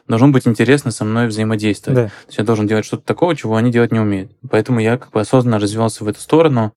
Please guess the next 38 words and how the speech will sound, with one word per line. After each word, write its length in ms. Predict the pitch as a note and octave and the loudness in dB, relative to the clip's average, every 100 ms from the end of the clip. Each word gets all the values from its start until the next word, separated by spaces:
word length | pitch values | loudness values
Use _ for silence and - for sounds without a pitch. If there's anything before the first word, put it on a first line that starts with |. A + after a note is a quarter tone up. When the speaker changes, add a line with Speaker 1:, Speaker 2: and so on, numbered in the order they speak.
| - | -10
Speaker 1:
и 240 | A#2+ G#2+ | -4 -2
разбирался 460 | G#2 G2+ G#2+ A2+ - | -2 0 2 0 -2
в 40 | |
том, 200 | - G#2 | -4 -4
как, 260 | G2+ F#2+ - | -4 -10 -10
э, 220 | G2+ G2+ | -10 -8
общаться 380 | G2+ - D#3+ C3+ | -4 0 0 -2
с 40 | |
пользователями, 680 | - A2+ G#2 G#2 - G2+ G2+ | -2 -2 -2 -6 -8 -10 -8
продавать 580 | - G2+ G2+ C3+ D#3 - | -6 -4 0 0 0 -4
им, 200 | A2 G#2+ - - - | -6 -8 -16 -20 -8
как 180 | G#2+ - | -8 -6
строить, 400 | G#2+ G#2 G2+ - | -4 -4 -4 -8
э, 320 | - A2+ A#2 | -10 -10 -12
хорошие 540 | - - A2 A2 - G2+ | -6 -4 -4 -4 -6 -6
юзерфлоу 520 | G2 G2+ - D#3+ D#3+ | -4 -6 -2 -2 0
пользовательские 920 | C#3+ C3 A#2+ A2 - G#2+ - G2+ G#2 _ | 0 0 0 -6 -8 -10 -8 -8 -8 _
и 100 | A2+ | -2
решать, 320 | A2 - A#2 | -2 0 -2
собственно, 300 | - G#2+ A2+ | 0 -4 -4
задачу 300 | G2+ G#2+ - - | -4 -4 -6 -6
пользователя. 440 | G2+ F#2+ - F#2+ | -4 -4 -8 -10
Я 140 | G2+ | -8
вот 200 | G#2+ G#2+ | -8 -10
прокачивался 500 | - A#2 A#2 G#2+ G#2 | -8 -8 -6 -8 -12
всё 160 | - G#2+ | -10 -10
это 100 | G#2 | -8
время 240 | G#2 G2+ | -6 -6
в 40 | G2+ | -4
этом, 260 | C3+ A#2+ | -4 -2
Speaker 2:
Мгм. 260 | A2 B2+ D3 | 0 2 2
Speaker 1:
и 120 | D3+ | 0
сейчас, 440 | - A#2 - A2+ - | -4 -6 -2 -4 -2
собственно, 360 | A2+ G#2 G#2 | -4 -4 -6
этим 260 | G#2+ - G#2 | -6 -4 -6
и 20 | |
занимаюсь. 440 | G2+ F#2+ F#2 G2 - | -4 -8 -10 -10 0
Speaker 2:
Кайф. 380 | C#3 D3+ - | 0 0 -6